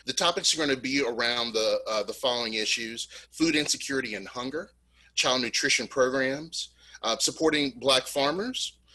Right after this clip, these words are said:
farm workers, food processing, and issues facing Latino and Latinx populations, and the covid nineteen pandemic. And the first question, uh, which will go to Josh Dobson, is this one.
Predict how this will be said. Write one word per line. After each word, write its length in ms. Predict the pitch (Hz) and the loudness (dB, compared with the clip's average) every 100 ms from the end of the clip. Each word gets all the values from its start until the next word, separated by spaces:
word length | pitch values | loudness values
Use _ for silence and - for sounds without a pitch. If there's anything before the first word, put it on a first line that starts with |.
| - - | -20 -12
farm 360 | - 151 165 | 2 4 6
workers, 400 | 160 156 165 170 | 4 2 0 0
food 260 | - 139 - | 0 0 -4
processing, 840 | - 165 165 - 165 - 160 170 - - | -4 2 4 4 4 2 0 -6 -10 -6
and 100 | 110 | -4
issues 380 | 117 - 139 - | 0 0 0 0
facing 420 | 131 127 131 123 - - - | 0 0 -2 -6 -10 -10 -4
Latino 440 | 120 - 135 123 | -4 0 0 2
and 100 | 117 | 0
Latinx 500 | 110 - 131 117 - | 0 0 -2 -2 -2
populations, 840 | 117 113 110 123 - 170 175 - - - - - | -2 -2 0 0 0 -4 -8 -12 -12 -20 -18 -2
and 220 | 127 127 | 0 0
the 80 | 123 | 0
covid 260 | 160 135 | 0 0
nineteen 540 | 127 120 113 - 110 101 | 0 -2 -2 -6 -6 -8
pandemic. 760 | 110 98 90 90 76 64 - - - - - - | -4 -4 0 0 0 -4 -8 -18 -20 -18 -4 2
And 120 | 127 | 2
the 40 | |
first 440 | - - 165 - - | 2 4 6 4 6
question, 540 | 160 156 - 220 269 - _ - - - | 6 8 6 4 0 -6 _ -20 -20 0
uh, 260 | 113 113 117 | 4 4 4
which 200 | 127 - | 2 4
will 80 | 127 | 4
go 80 | |
to 140 | 123 117 | 4 4
Josh 380 | 127 123 - - | 4 4 2 2
Dobson, 500 | 104 104 - 180 - _ _ - - - | 2 2 -2 -4 -12 _ _ -8 -8 -4
is 360 | 135 147 135 - | -2 0 -2 -2
this 280 | 175 - - | 0 0 0
one. 180 | 58 | -8